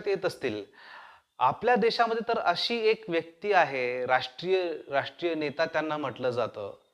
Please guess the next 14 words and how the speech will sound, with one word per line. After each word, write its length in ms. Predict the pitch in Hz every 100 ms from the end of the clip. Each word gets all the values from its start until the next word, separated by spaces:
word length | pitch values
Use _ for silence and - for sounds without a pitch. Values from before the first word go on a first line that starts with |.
| _ - - -
आणि 200 | 131 151 139
आज 340 | 143 180 151
ही 220 | 143 165
एक 200 | 160 160 135 -
नॅशनल 680 | 123 113 131 - 151 147 147 _
थ्रेट 420 | 135 135 131 -
म्हणून 380 | 127 117 117 123 123
बनलेली 460 | 117 107 107 104
आहे. 260 | 104 104 202 - _ -
त्याच्या 220 | 139 175
मागचं 300 | 175 - 180
कारण 260 | 180 180 185
एवढंच 360 | 202 226 214 175
आहे 140 | 175